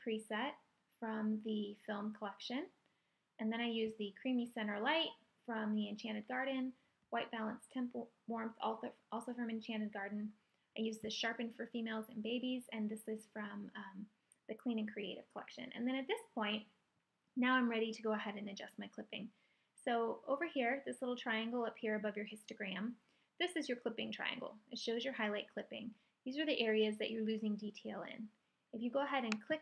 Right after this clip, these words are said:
on it instead of just hovering over it, it'll keep those red areas selected for you. Now I'm gonna go to my brush tool, and I've already selected my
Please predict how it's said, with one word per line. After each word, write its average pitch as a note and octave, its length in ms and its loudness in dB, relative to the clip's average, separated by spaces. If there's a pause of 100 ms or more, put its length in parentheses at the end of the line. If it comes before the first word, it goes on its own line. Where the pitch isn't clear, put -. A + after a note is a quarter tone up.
(140)
on A#3 200 4
it A#3 240 0
instead A3 340 -2
of G#3+ 80 0
just A3 160 -8
hovering A3 420 0
over G3+ 180 -2
it, G3 140 0
it'll G3+ 200 -4
keep - 320 -4
those G#3+ 220 -2
red G#3 220 -2
areas G3 360 -4
selected G3+ 500 -6 (120)
for - 180 -6
you. - 280 -4 (920)
Now D4+ 160 2
I'm F4 80 -2
gonna D4 180 2
go A3+ 120 2
to A#3 160 -6
my G#3+ 120 0
brush A#3+ 520 0 (160)
tool, D#4 420 2 (800)
and C#4+ 80 0
I've C#4 100 2
already C4+ 300 4
selected A3+ 380 0
my G#3+ 220 0